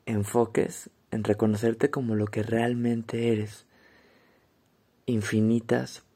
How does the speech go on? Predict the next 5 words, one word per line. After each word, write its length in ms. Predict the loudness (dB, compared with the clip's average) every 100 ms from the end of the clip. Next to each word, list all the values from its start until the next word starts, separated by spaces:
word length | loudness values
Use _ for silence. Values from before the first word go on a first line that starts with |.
| -2
posibilidades 1400 | 0 0 0 2 2 4 2 4 4 4 -4 -12 -18 -20 _ _ -20 _ _ _ _ _ _ _
de 160 | -2 2
creación 680 | 2 2 2 4 4 2 -2
y 160 | -2
manifestación. 1080 | 0 0 0 -2 -4 -8 -8 -10 -6 -6